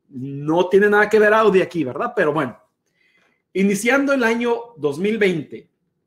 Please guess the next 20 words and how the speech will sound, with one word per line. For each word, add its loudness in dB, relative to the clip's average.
debido -2
a -2
los -2
diversos -2
factores -6
políticos -8
y -6
de 2
la -4
pandemia -4
del -2
covid, 0
su -10
negocio -2
se -4
vio 0
bastante -4
afectado -2
como -6
muchos -10